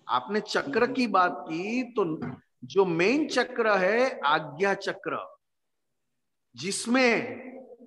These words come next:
एक अप-, हमारा पद है, जिसमें ऋषभ देव भगवान के शासन देवी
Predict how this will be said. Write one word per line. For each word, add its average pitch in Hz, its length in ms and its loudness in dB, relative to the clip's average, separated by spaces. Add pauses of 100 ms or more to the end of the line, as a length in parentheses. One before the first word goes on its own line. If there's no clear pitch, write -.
(260)
एक 202 180 2
अप-, 180 160 -4
हमारा 175 320 2
पद 220 480 2
है, 123 420 -4 (440)
जिसमें 220 560 -2
ऋषभ 226 500 -2
देव 247 140 0
भगवान 185 500 0
के 247 180 -8
शासन 233 800 -2
देवी 202 560 0